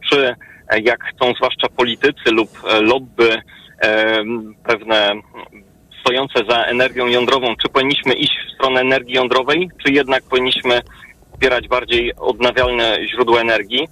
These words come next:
Osobiście uważam akurat, że odnawialne źródła energii zdecydowanie szybciej nas zdekarbonizują niż,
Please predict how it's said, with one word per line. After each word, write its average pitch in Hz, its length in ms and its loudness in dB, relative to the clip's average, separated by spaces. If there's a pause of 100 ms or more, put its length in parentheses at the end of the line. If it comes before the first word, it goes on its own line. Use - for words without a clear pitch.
(560)
Osobiście 123 460 0
uważam 117 300 2
akurat, 117 320 0 (120)
że 117 200 2
odnawialne 120 600 0
źródła 120 320 2
energii 117 360 -2
zdecydowanie 120 680 0 (120)
szybciej 123 340 0
nas 113 140 2 (160)
zdekarbonizują 117 920 2
niż, 117 200 0